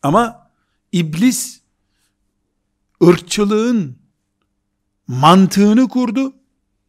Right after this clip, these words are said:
Yahudiler bunu dine dayandırıp din destekli güçlü bir felsefe haline getirdiler.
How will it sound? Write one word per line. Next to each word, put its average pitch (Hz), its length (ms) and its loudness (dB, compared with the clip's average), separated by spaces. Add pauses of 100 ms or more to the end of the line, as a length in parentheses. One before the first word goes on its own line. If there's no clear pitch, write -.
(1400)
Yahudiler 214 1040 0
bunu 196 340 -2
dine 190 380 6
dayandırıp 175 760 2 (400)
din 185 440 4
destekli 175 540 -2
güçlü 165 480 -4
bir 156 240 2 (600)
felsefe 180 460 2
haline 226 380 0
getirdiler. 240 680 -4